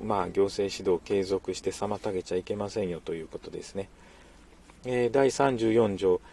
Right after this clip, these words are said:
えー、許認可等の権限に関する行政指導。えー、許認可等をする権限または許認可等に基づく、う、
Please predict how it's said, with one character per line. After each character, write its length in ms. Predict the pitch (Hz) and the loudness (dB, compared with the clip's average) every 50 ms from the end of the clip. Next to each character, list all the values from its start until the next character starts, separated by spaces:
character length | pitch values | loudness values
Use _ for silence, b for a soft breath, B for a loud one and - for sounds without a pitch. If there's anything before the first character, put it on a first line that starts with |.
| B B B B B - - | B B B B B -10 -6
え 200 | 104 101 101 98 | -2 -2 -2 -2
ー、 120 | - - | -4 -4
許 100 | - 120 | -4 -2
認 240 | 127 139 143 147 143 - - - | -2 -2 -2 -4 -6 -12 -18 -12
可 240 | - - 92 85 - - - | -6 -2 0 0 -2 -2 2
等 200 | - 151 135 113 | 4 4 4 4
の 440 | 101 117 139 139 131 - 92 113 110 - | 4 4 4 4 4 4 2 0 0 0
権 200 | - 127 127 127 | -4 -6 -2 0
限 140 | 127 131 120 | 0 2 2
に 100 | 117 - | 0 -2
関 240 | - 120 117 117 | -4 -6 -6 -6
す 160 | - - 151 147 | 2 4 6 6
る 240 | 123 90 73 - - | 8 6 6 4 2
行 120 | - 95 92 | 2 4 4
政 280 | 90 - 87 90 - | 4 2 0 -2 -2
指 160 | - - 82 82 | -4 -6 -6 -4
導。 120 | 82 80 B B B B B B B B B | -4 -4 B B B B B B B B B
え 360 | - 104 95 95 95 92 92 - | -6 -2 -2 0 0 -2 -4 -6
ー、 80 | - - | -6 -4
許 80 | 120 | -2
認 220 | 127 147 156 165 - | 0 0 0 0 -2
可 120 | - 165 | -4 -6
等 200 | - - 185 170 | 0 2 6 6
を 80 | 143 127 | 6 6
す 160 | - - 113 | 6 2 0
る 100 | 104 98 | 0 0
権 260 | - - 120 127 131 | 0 -2 -4 -2 2
限 200 | 131 139 123 110 | 2 2 2 2
ま 120 | 107 98 92 | 0 -2 -2
た 120 | - 110 | -2 0
は 160 | 107 98 95 | 2 2 0
許 160 | 92 - - 107 | 0 -2 -4 -4
認 220 | 117 131 139 139 | -2 -2 -4 -4
可 120 | - 147 | -4 -4
等 180 | - - 160 151 | 2 6 6 6
に 80 | 131 113 | 6 4
基 40 | 101 98 95 - 127 | 0 0 0 2 2
づ 180 | 127 110 113 | 4 4 2
く、 320 | - - 92 95 101 - - - - | 0 2 4 6 6 6 4 -2 -4
う、 140 | 104 107 101 | -4 -4 -4